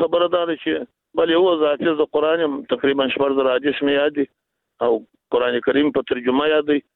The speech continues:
اه، نو کومې خبرې چې دي، دا په فقهي مسایلو کې ډېرې راځي. اول خو موږ دوی نه یو سره کښېنستلي، دا خبرې ما دوی ته هم کړې دي.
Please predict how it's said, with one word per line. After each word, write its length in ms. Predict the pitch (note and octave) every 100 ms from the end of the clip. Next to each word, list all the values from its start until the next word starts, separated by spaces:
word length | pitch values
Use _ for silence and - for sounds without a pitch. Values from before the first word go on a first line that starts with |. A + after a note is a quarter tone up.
| _ _ _ _ -
اه، 520 | A2 A2+ A#2 A#2+ C#3
نو 420 | C3 D3+ D#3 E3+ F#3+ - _ _ -
کومې 160 | F#3+ E3
خبرې 280 | F#3+ A3+ A3+
چې 140 | G3+ G3
دي، 140 | A3 G#3 _ _ _ - C4+ E3+
دا 160 | G#3
په 120 | -
فقهي 320 | F#3 - - G#3+
مسایلو 460 | F3 E3 F3+ F3+
کې 140 | E3+ E3+
ډېرې 180 | F3 E3 C#3+
راځي. 280 | C3+ C3 C3+ - _ _
اول 240 | D3 F#3+ G3
خو 100 | A3
موږ 220 | A3+ G3
دوی 140 | A3+
نه 100 | A#3
یو 120 | A#3+ G#3+
سره 120 | G#3+
کښېنستلي، 560 | F#3+ - G3+ - G#3+ E3+
دا 100 | D#3
خبرې 320 | C#3+ E3 F3+ E3+
ما 140 | E3+
دوی 160 | D#3+ F#3+
ته 120 | F3
هم 100 | F#3+
کړې 280 | - D3+ C#3
دي. 120 | C3+